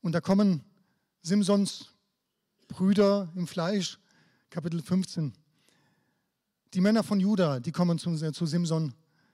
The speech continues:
aber nicht, um ihm beizustehen. Dreitausend Männer, das ist ja eigentlich eine ganze Armee schon. Verse elf bis dreizehn, da lesen wir, Da zogen dreitausend Mann von Juda hinab zur Felsenkluft von Etam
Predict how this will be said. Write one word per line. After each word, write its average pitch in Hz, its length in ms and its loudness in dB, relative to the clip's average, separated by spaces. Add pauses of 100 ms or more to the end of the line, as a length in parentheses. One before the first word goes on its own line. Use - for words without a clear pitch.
(240)
aber 175 220 -2
nicht, 202 400 0 (420)
um 185 200 -2
ihm 196 160 2
beizustehen. 160 680 -2
Dreitausend 180 760 0
Männer, 160 300 -2
das 139 180 -6
ist 160 100 -6
ja 151 80 -2
eigentlich 143 200 -4
eine 147 80 -2
ganze 147 280 -4
Armee 165 220 0
schon. 180 320 -4 (760)
Verse 170 280 0
elf 175 200 2
bis - 160 -6
dreizehn, 165 400 -4
da 147 80 -4
lesen 160 280 -2
wir, 156 200 0 (580)
Da 185 120 0
zogen 226 360 4
dreitausend 185 600 0
Mann 180 260 0
von 180 180 0
Juda 202 280 2
hinab 170 360 0
zur 180 140 -6
Felsenkluft 170 760 -2
von 180 200 -6
Etam 185 480 -2